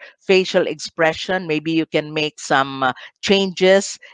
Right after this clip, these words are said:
in, in, in the way you appear to your audience or to your learners. Anything that would make you be able to connect to them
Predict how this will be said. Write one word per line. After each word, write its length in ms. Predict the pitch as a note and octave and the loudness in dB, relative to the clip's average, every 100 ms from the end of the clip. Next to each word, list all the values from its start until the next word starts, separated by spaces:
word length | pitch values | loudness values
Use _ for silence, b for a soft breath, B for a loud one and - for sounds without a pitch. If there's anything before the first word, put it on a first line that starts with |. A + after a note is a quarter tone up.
| - | -4
in, 400 | D#3 D3+ C#3+ C#3 - | 0 2 0 -6 -4
in, 160 | D#3 | -4
in 180 | - D3+ | -4 -2
the 120 | D3 | 0
way 160 | D#3 F3 | 2 2
you 200 | D#3+ F3 | 2 0
appear 580 | - - - G3+ G#3 A3+ - | -2 -4 0 4 6 4 2
to 80 | E3 | 2
your 200 | E3 - | 2 4
audience 560 | D#3 D#3+ E3 E3+ G3 | 2 2 0 0 -2
or 140 | - D3 | -6 -6
to 140 | D#3+ | -4
your 160 | D#3 D3 | -2 0
learners. 500 | F3 F3+ F3+ F3 - B B | 2 2 2 0 -2 B B
Anything 540 | A#3+ C4+ - C#4 C4+ | 0 0 0 0 0
that 200 | G#3+ G3+ - | 2 2 2
would 380 | F3 E3+ F3 E3+ - b b b _ _ | -4 2 4 4 0 b b b _ _
make 300 | E3 G#3 B3 - | 0 2 2 0
you 320 | A3+ A3+ A3+ | 2 4 4
be 180 | F3+ F#3 | 0 -2
able 200 | G3 F#3+ | 0 0
to 160 | F#3+ F#3 - | 0 -4 -2
connect 380 | E3+ E3 E3+ - - | -2 0 -2 -2 -4
to 100 | E3 | 0
them 180 | C#3+ | 0